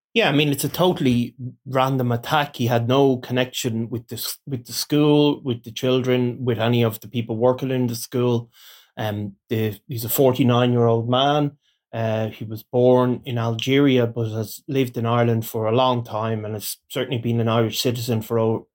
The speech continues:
approaching a decade. Um, there's no warning, there's no context for it other than just a random attack. Um, certainly he, he attacks one child.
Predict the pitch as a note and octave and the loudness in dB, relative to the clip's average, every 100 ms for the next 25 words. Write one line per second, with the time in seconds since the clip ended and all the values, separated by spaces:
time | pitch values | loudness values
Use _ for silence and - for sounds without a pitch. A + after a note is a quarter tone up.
0 | _ _ - - _ _ _ - - D3 | _ _ -16 -16 _ _ _ -8 0 0
1 | C3 B2+ A2+ A#2 A2 A#2+ A2 G#2+ - _ | 0 -2 -2 -2 -2 -2 -4 -6 -16 _
2 | - - - - A#2 A2 G#2+ - _ _ | -20 -20 -20 -12 -6 -4 -4 -8 _ _
3 | _ B2 A2+ D3 C#3+ B2 B2 C3 C3 C3 | _ -4 2 4 4 4 4 4 4 0
4 | - - - A2+ A2 B2+ A#2+ A#2 G#2+ A2+ | -6 -14 -10 -10 -4 0 2 0 -2 -10
5 | - - D3+ D3+ D3+ D3 - - C#3+ C3+ | -6 0 0 0 -2 -2 -8 -2 2 4
6 | C3 - D3+ C3+ B2+ B2 A#2+ A#2 - B2 | 4 0 0 0 2 0 0 -4 -8 -10
7 | - A2+ A#2+ A#2+ A#2 A2 A2 A#2 A2 A2+ | -6 0 2 2 0 -2 -6 -6 -6 -8
8 | - _ _ _ - A2+ G#2+ G#2+ A2+ _ | -20 _ _ _ -10 -6 -6 -6 -10 _
9 | - - A#2+ B2+ A#2 A2 A2 G#2+ G2 - | -6 -2 0 2 0 0 -2 -4 -6 -10
10 | A#2+ A2+ C3+ B2+ - C3+ B2 - B2 C3 | -10 -6 -6 -6 -6 -6 -4 0 2 4
11 | C3+ B2+ | 4 0